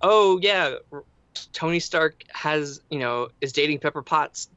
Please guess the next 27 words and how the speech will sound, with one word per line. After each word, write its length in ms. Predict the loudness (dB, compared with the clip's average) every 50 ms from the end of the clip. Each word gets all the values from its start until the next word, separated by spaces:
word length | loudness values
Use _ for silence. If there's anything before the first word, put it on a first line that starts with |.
| _ _ _ _ _ -10
and 140 | -6 -4
then 340 | -2 -2 -2 -2 -4 -8 -10 _
they 120 | -4 -4 -4
break 240 | -2 -4 -4 -2 -2
up, 260 | -2 -2 -2 _ _ _
and 180 | -8 -8 -8 -10
then 140 | -8 -8
they 80 | -6 -4
get 160 | -4 -4 -4
back 160 | -4 -6 -6
together 360 | -6 -4 -4 -2 -2 -2 -4 -2
all 200 | -2 -2 -2 -2
off 160 | -2 -6 -8
screen. 600 | -10 -8 -4 -2 -2 -2 -2 -4 -4 -6 -8 -10 -14 _ _ _ _ -20 -8 -6
And 140 | -4 -4 -2
now 220 | 0 0 0 0
with 220 | -2 -4 -6 -6
a 40 | -6
show 440 | -6 -4 -4 -2 0 0 -2 -2 -2 -4
with, 240 | -4 -4 -4 -8 -10
with 160 | -10 -10 -8
Disney 260 | -8 -8 -6 -8 -8
Plus, 380 | -4 0 0 0 2 0 -2 -6
you 80 | -8
can 140 | -10 -10 -10
tell 240 | -4 -2 0 0 0
those 340 | 0 0 -2 -2 -2 -4